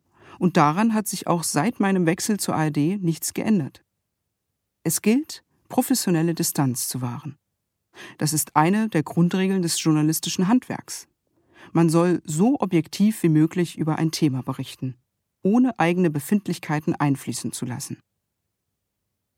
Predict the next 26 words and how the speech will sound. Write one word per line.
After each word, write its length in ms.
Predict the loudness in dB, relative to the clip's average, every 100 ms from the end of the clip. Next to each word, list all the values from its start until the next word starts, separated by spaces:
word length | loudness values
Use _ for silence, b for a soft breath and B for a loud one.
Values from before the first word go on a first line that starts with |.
| _ 2
Je 100 | 4
länger 300 | 6 6 4
man 180 | 2
in 140 | 0 0
diesem 240 | 2 2
Beruf 360 | 2 2 0 -2
arbeitet, 480 | -2 0 0 -2 -4 b b b b -4
desto 260 | -2 2
mehr 240 | 4 4 2
Routine 400 | -2 0 2 2
bekommt 420 | 0 -2 -2 -2
man 140 | -6
darin. 400 | -6 -10 -10 -16 -20 _ _ _ _ _ _ _
Aber 160 | 0 0
trotzdem 580 | 0 0 0 0 0 -2
ist 220 | -4 -2
man 180 | -2 0
am 160 | 0
Ende 300 | 4 4 4
auch 160 | 0 0
nur 100 | 2
ein 120 | 4
Mensch 400 | 4 4 2 -4
mit 340 | -6 -6 -10 -6
Gefühlen 540 | -2 4 6 6 2
und 340 | -2 -6 -8